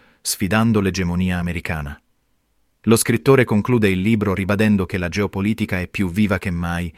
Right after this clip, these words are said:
e che il dominio delle infrastrutture digitali sarà la chiave per la supremazia nel ventunesimo secolo.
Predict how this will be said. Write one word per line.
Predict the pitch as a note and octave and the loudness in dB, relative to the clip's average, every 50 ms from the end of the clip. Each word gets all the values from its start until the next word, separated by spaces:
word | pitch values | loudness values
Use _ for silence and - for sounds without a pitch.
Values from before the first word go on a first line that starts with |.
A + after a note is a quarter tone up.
| - - - - - | -18 -20 -20 -14 -6
e | - G2 | -4 -2
che | G2 - B2 | 0 2 4
il | A2+ G#2+ G2+ | 4 4 4
dominio | G#2+ G#2 A2 B2+ C3+ B2+ A2+ | 4 2 2 4 4 2 2
delle | G#2+ G2+ F#2+ | 2 2 0
infrastrutture | F#2+ F#2+ F#2+ - - G#2+ F#2+ - - G#2+ G2+ - - B2+ B2 G#2+ | 0 0 -2 -2 -4 -4 -4 -4 -4 -6 -6 -4 -2 0 0 0
digitali | F2+ F2+ D#2 F#2 F2 - A2 A#2 A#2+ A#2 G#2+ - - - _ | 0 -2 -4 -4 -4 -2 -2 -2 -2 -2 -4 -6 -12 -20 _
sarà | - - - A#2+ A#2 G#2+ | -6 -4 -2 0 0 0
la | G2+ F#2 | 0 0
chiave | - - B2 A#2+ A#2+ A2 G#2 | -2 0 0 0 0 -2 -2
per | - G#2+ F#2 | -4 -4 -4
la | G2 F#2 | -4 -4
supremazia | - - G2+ - G#2 F#2 F#2 - - - - F#2 F#2+ F#2 | -4 -4 -4 -2 -2 -2 -2 -4 -4 -4 -2 -2 -2 0
nel | F#2 F#2 F2 | -2 -2 -2
ventunesimo | E2+ F#2+ F2+ E2 F2+ F2+ F2 E2+ D#2+ F2 F2 F2 | -2 -2 -4 -2 -4 -4 -4 -4 -4 -4 -4 -4
secolo. | - - D#2+ C#2 C2 - D#2+ C2+ C2+ - | -6 -6 -8 -10 -10 -10 -12 -12 -12 -14